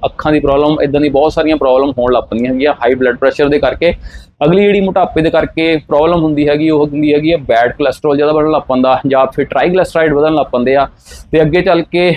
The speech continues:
ਉਹ ਬਲਾਕੇਜ ਦਾ ਰੂਪ ਵੀ ਧਾਰਨ ਕਰ ਲੈਂਦੇ ਹੈਗੇ ਆ, ਜਿਹਦੇ ਕਰਕੇ ਹਾਰਟ ਡਿਸੀਜ਼ਜ਼ ਹੋਣ ਲੱਗ ਪੈਂਦੀਆਂ ਹੈਗੀਆਂ, ਹਾਈ ਬੈਡ ਕੋਲੇਸਟ੍ਰੋਲ ਦੀ ਪ੍ਰੋਬਲਮ, ਜਾਂ ਫਿਰ ਹਾਰਟ ਅਟੈਕ ਵੀ ਹੋ ਸਕਦਾ ਹੈਗਾ। ਇੱਦਾਂ ਦੀਆਂ ਵੀ ਬਹੁਤ ਸਾਰੀਆਂ ਪ੍ਰੋਬਲਮਸ ਹੁੰਦੀਆਂ ਹੈਗੀਆਂ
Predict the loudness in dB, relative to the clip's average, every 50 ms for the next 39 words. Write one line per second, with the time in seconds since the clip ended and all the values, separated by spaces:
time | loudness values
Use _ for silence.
0 | -4 -4 -2 0 0 0 0 0 0 0 0 0 0 0 0 2 2 2 2 0
1 | 0 0 -2 -2 0 0 0 0 0 -2 0 0 0 2 2 2 2 2 0 0
2 | 0 2 2 2 2 0 -2 -2 -2 -2 0 0 0 0 0 -2 -2 0 0 0
3 | 0 0 -2 -4 -4 -4 -4 -4 -4 -4 -4 -4 -4 -2 -2 -2 -2 -2 -2 -2
4 | 0 0 0 0 0 0 0 0 -2 -2 -2 0 0 0 0 -2 -2 -2 0 0
5 | 0 2 0 0 0 0 0 0 0 0 0 -2 0 0 0 2 2 0 0 -2
6 | -6 _ _ _ -20 -20 -14 -8 -4 0 2 2 2 2 2 -2 -2 0 0 0
7 | 0 -2 -2 0 -2 0 -2 -2 -2 -2 -2 -2 -2 -2 -2 0 -2 0 0 2
8 | 0 2 2 0 0 -2 -2 -2 -2 0 0 0 2 2 2 2 0 0 0 0
9 | 0 0 0 0 0 0 0 0 0 2 2 2 0 0 -2 -2 -2 0 0 0
10 | 0 0 0 0 -2 -2